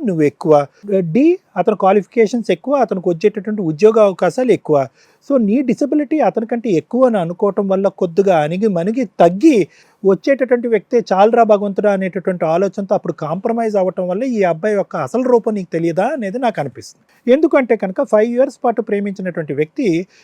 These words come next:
ఇందాక అతని మాటల్లోనే ప్యారలల్గా ఇంకో అమ్మాయి కూడా నాకు ఉందండి అని బహిరంగంగా ఒప్పుకున్నాడు.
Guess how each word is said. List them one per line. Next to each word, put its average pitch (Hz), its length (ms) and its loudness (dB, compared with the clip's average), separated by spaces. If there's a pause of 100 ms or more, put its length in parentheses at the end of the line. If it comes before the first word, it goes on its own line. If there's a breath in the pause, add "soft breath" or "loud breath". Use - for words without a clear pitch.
(120)
ఇందాక 240 320 0
అతని 214 200 0
మాటల్లోనే 202 520 -2
ప్యారలల్గా 262 600 2
ఇంకో 233 300 -2
అమ్మాయి 220 320 2
కూడా 214 160 0
నాకు 202 280 -2
ఉందండి 190 380 2
అని 214 160 4
బహిరంగంగా 208 540 4
ఒప్పుకున్నాడు. 151 640 0